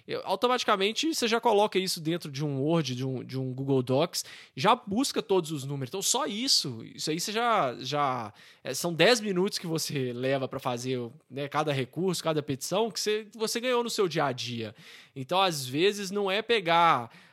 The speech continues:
a coisa mais avançada, mais monstruosa, é o que tá no gargalo ali, né? O que que tá incomodando e como que eu consigo resolver isso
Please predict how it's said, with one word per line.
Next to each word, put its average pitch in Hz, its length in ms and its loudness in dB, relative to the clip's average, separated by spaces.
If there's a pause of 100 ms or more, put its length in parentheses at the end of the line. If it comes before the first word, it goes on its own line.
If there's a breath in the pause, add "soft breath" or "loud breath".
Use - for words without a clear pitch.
(120)
a 120 80 -2
coisa 165 380 -4
mais 143 640 0
avançada, 135 560 -2
mais 151 300 0
monstruosa, 123 840 -4
é 117 80 0
o 147 80 0
que - 140 -10
tá 208 320 2
no 202 300 -4
gargalo 180 580 2
ali, 143 160 0
né? 147 100 -2
O 143 60 0
que 156 160 -8
que - 100 -16
tá 180 120 -2
incomodando 175 720 2
e 220 40 -6
como 220 200 -2
que - 80 -8
eu 240 40 -4
consigo 220 440 -2
resolver 185 500 2
isso 180 420 2